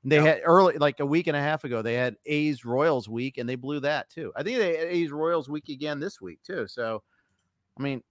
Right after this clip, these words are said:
Speaker 1: what are you doing, Houston?
Speaker 2: Yeah, it's, uh, it's wild. They, I mean, they, and they can not make the playoffs at all. It's not just
Speaker 1: Yeah.
Speaker 2: like playing for the West.
Speaker 1: They're
Speaker 2: They're
Speaker 1: a half
Speaker 2: right
Speaker 1: game
Speaker 2: there.
Speaker 1: ahead of the Mariners.
Speaker 2: And the, the Blue Jays have pulled away a little bit. They're two ahead of, uh, two ahead of the three, the two teams that, uh, fighting for third with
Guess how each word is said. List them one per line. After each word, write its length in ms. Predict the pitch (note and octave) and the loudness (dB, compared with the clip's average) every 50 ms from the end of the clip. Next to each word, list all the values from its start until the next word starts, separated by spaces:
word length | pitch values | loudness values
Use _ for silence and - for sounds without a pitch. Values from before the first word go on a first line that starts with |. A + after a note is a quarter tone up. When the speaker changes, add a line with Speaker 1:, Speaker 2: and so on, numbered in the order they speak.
| _ _ _ _ | _ _ _ _
Speaker 1:
what 100 | - D#3+ | -12 -10
are 40 | G3+ | -8
you 80 | F#3 C3 | -8 -10
doing, 360 | E2+ - G#2+ C#3 G#3 A#3+ A#3 | -10 -8 -8 -6 -4 -6 -6
Houston? 420 | - F2 D#2 C#2+ - - - - _ _ _ _ _ _ _ _ _ _ _ _ _ _ - - _ _ _ _ _ | -6 -8 -14 -16 -20 -20 -20 -20 _ _ _ _ _ _ _ _ _ _ _ _ _ _ -20 -20 _ _ _ _ _
Speaker 2:
Yeah, 180 | - D3+ E3 E3 | -2 0 2 4
it's, 280 | - F#3+ G#3+ G#3 - | 6 4 4 4 4
uh, 240 | F#3 F#3 F#3 F#3 F3+ E3 | 4 8 10 10 10 10
it's 220 | - G#3+ - - | 8 4 2 0
wild. 280 | - E3+ A#3 D4 C#4 C#3+ | 0 2 2 2 4 4
They, 180 | D3+ F3 F#3+ | 4 6 6
I 60 | E3+ | 6
mean, 100 | E3+ E3+ | 6 6
they, 180 | D#3+ F#3+ B3 A#3 | 6 4 4 4
and 100 | E3+ F3+ | 4 4
they 100 | G#3+ C4+ | 4 4
can 220 | - F#4 F#4 D4+ | 4 4 2 4
not 160 | F#3 F#3 F#3+ F3 | 4 4 4 4
make 140 | F3+ D#3+ | 4 0
the 60 | - C3 | -2 -2
playoffs 320 | - D#3+ F3+ E3 D3+ - | 0 2 4 4 2 2
at 80 | C#3+ - | -2 -2
all. 240 | C#3 G3 B3+ D#3+ | 0 2 2 0
It's 80 | A2 - | 0 -4
not 100 | G3+ C4 | -6 -6
just 120 | D#4 - | -2 2
Speaker 1:
Yeah. 120 | C#3 G3+ C4 | 4 4 4
Speaker 2:
like 120 | D#4 - | 4 2
playing 180 | - F#3+ D#3+ - | -4 -6 -6 -4
for 60 | - | -6
the 80 | C#3+ A#2 | -6 -2
West. 260 | A#2 D3+ A#3+ - - C#3 | 2 2 2 2 2 2
Speaker 1:
They're 100 | D3 F3 | 4 4
Speaker 2:
They're 60 | E3+ | 6
Speaker 1:
a 20 | E3+ | 6
half 100 | F3+ G3+ | 6 4
Speaker 2:
right 100 | G#3 - | 4 2
Speaker 1:
game 140 | - G3+ | 0 2
Speaker 2:
there. 80 | G3+ E3 | 4 6
Speaker 1:
ahead 160 | F#3+ F#3+ G3 | 6 6 6
of 80 | G3+ G3+ | 6 4
the 80 | G3 | 2
Mariners. 480 | F#3 F#3 G3 A#3+ B3 D#3+ A#2 G#2+ - - - _ _ _ _ _ _ _ - | 4 2 0 0 0 0 -2 -4 -6 -14 -20 _ _ _ _ _ _ _ -10
Speaker 2:
And 120 | C3+ D3 D3+ | -6 -2 0
the, 200 | D3+ D3 C#3 B2 | 0 0 0 -2
the 60 | C#3+ | -4
Blue 200 | C3+ C#3 F3 G3+ G3+ | 0 4 6 8 8
Jays 140 | F3+ G3 D#3+ | 8 6 2
have 80 | D#3 - | 2 -4
pulled 180 | - G3 F#3+ | -2 0 0
away 140 | F3+ F3 F3 | 2 4 2
a 40 | D#3+ | 2
little 280 | D3 D3 E3 E3+ F3+ F3 | 2 0 0 2 2 2
bit. 180 | F3 F3+ F3+ | 2 0 0
They're 120 | D#3+ D#3 C#3+ | 0 -2 -2
two 320 | - - - F3+ F3+ E3 | -4 -4 -4 -2 0 0
ahead 260 | C#3+ C3 D3 D3 D3 | 2 2 2 2 2
of, 240 | D3 D3 C3+ A#2 B2+ | 2 0 -2 -2 0
uh, 240 | C#3 C#3 C3+ C3+ C3 - | 0 2 2 0 -2 -4
two 160 | - E3+ E3+ | -6 -4 -2
ahead 120 | D3+ D3 D3+ | 0 0 -2
of 60 | C3+ | -2
the 80 | C3 | -4
three, 260 | - - C3+ D3+ D3 - - _ | -8 -8 -8 -8 -8 -8 -12 _
the 100 | B2+ C3 | -10 -10
two 240 | B2+ - - - D#3 | -10 -10 -12 -12 -12
teams 300 | C#3 - - D#3+ C#3+ A#2+ | -10 -8 -8 -8 -6 -6
that, 160 | C#3 C3 A#2+ A2 _ - B2+ | -8 -10 -12 -14 _ -12 -12
uh, 80 | B2 A#2 - | -12 -10 -6
fighting 220 | - D#3 C#3 A#2 A#2 | -6 -6 -6 -6 -8
for 60 | B2+ | -14
third 340 | - - D3 C#3 C3+ B2+ B2 | -10 -6 -6 -4 -4 -6 -6
with 160 | B2 A#2 | -10 -14